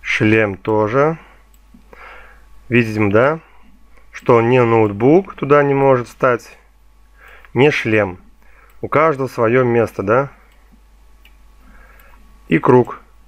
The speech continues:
у нас прекрасно встал. Я думаю, что здесь, э, понятно, да, как это работает. А на этом я заканчиваю этот видеоурок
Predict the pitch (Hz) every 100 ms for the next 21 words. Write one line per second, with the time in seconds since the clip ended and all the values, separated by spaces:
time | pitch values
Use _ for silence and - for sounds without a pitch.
0 | - 120 127 147 - - 113 123 120 113
1 | - 117 110 - _ _ _ _ - _
2 | - - - - - - - 151 143 123
3 | 123 156 139 - 117 120 143 - - 113
4 | 110 107 120 127 131 117 101 95 120 135
5 | - _ _ _ _ _ _ _ _ 131
6 | 117 101 107 107 143 175 170 139 - _
7 | _ _ _ _ - 117 123 117 117 92
8 | _ - 107 98 110 127 110 - 104 92
9 | - _ _ - - 120 107 92 107 104
10 | 107 117 165 180